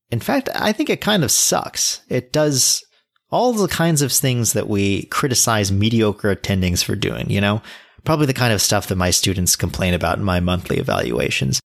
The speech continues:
For one, experience doesn't always give feedback, and when it does, it's rarely in a timely fashion, because consequences of our decisions aren't always immediate.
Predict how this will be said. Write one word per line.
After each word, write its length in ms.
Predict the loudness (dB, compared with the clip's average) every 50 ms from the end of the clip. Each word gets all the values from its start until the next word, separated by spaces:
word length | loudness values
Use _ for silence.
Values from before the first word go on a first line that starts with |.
| _ _ -8
For 140 | -2 0 0
one, 360 | 2 2 2 2 2 0 0
experience 520 | -2 -2 -2 -2 0 2 2 2 2 0 0
doesn't 300 | 0 0 0 0 -2 -2 0
always 380 | 2 2 2 4 2 0 0 0
give 200 | -2 -2 0 0
feedback, 720 | 0 -2 -2 -2 -2 -2 0 0 0 -2 -4 -8 -20 _ _ _ -4
and 160 | -2 0 0
when 140 | 2 2 0
it 100 | 0 0
does, 340 | 2 2 4 4 4 2 2
it's 200 | 0 -2 -2 -4
rarely 500 | -2 0 2 2 2 2 2 2 0 0
in 80 | 0 0
a 60 | -2
timely 400 | -2 -2 -2 -2 0 0 0 -2
fashion, 560 | 0 0 2 2 2 0 0 -2 -4 -6 -8 -8 _
because 380 | -6 -6 -4 -2 -2 0 0 -2
consequences 880 | -2 -2 -2 0 0 0 -2 -4 -4 -2 -2 0 0 0 0 0 0 0
of 140 | 0 0
our 100 | 0 0
decisions 480 | 0 0 0 0 0 0 0 -2 -2 -2 -4 -2
aren't 280 | 0 2 2 2 0 0
always 260 | 0 2 2 2 0
immediate. 540 | 0 0 0 0 0 -2 -4 -4 -8 -10